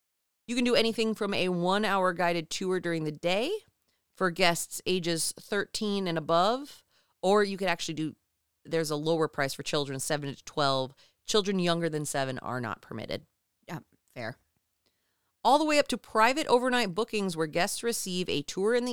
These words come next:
Speaker 1: evening and then are left on their own devices for the night. The cost is nine hundred and sixty per night, Sunday through Thursday for groups up to six,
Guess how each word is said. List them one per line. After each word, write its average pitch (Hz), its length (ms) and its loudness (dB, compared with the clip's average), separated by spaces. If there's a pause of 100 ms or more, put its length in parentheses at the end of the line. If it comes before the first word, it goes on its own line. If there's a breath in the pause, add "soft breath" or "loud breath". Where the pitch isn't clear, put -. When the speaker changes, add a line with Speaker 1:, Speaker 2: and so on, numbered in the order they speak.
Speaker 1:
evening 175 340 0
and 151 80 -2
then 147 140 -2
are 135 100 0
left 139 240 -2
on 185 60 -2
their 190 160 -2
own 151 220 0
devices 135 460 -4
for 135 120 -6
the 127 80 -4
night. 113 340 -8 (400 soft breath)
The - 80 -6
cost 180 420 2
is 151 320 0
nine 160 240 0
hundred 208 240 -2
and 202 100 -6
sixty - 400 -8
per 220 200 -4
night, 170 440 -2
Sunday 175 600 -2
through 160 400 -2
Thursday 196 500 0
for 151 160 -6
groups 147 320 -6
up 131 120 -4
to 131 100 -8
six, - 480 -6